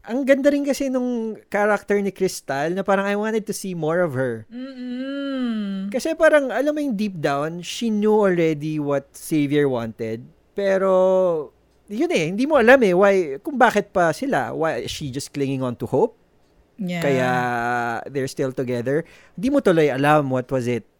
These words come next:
Speaker 1: that made her stay with him in the first place and then made her let go eventually. Parang mas masaya ako sana kung in-explore nila yun deeper
Speaker 2: Mm.
Speaker 1: than parang introducing a kind of throwaway na <laughs>
Speaker 2: Mm.
Speaker 1: character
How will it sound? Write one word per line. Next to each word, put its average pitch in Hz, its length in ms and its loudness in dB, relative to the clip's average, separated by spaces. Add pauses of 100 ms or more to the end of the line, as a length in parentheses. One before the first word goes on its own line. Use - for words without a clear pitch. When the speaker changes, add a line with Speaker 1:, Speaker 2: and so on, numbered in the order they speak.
(140)
Speaker 1:
that 120 220 -2
made 143 360 -2
her 131 140 2
stay 143 380 -2
with 127 240 -2
him 226 320 0
in 175 80 -6
the 160 80 -6
first 247 200 -2
place 220 200 0
and 143 160 -8
then 147 280 0
made 135 280 -2 (560)
her 170 160 6
let 147 320 2
go 151 440 8
eventually. 147 640 -2
Parang 127 360 -6 (560)
mas 165 420 -6
masaya 160 420 2
ako 147 120 -4
sana 131 360 0
kung 135 180 -6
in-explore 135 680 -2
nila 120 260 -2
yun 110 380 -8 (220)
deeper 117 720 -8
Speaker 2:
Mm. 170 680 -6
Speaker 1:
than 135 260 -2
parang 139 260 -2
introducing 120 640 -4
a 104 100 -8
kind 107 280 -6
of 104 120 -8 (300)
throwaway 131 720 -2
na 127 260 -4
<laughs> - 80 -8
Speaker 2:
Mm. 202 140 -2
Speaker 1:
character 175 520 -2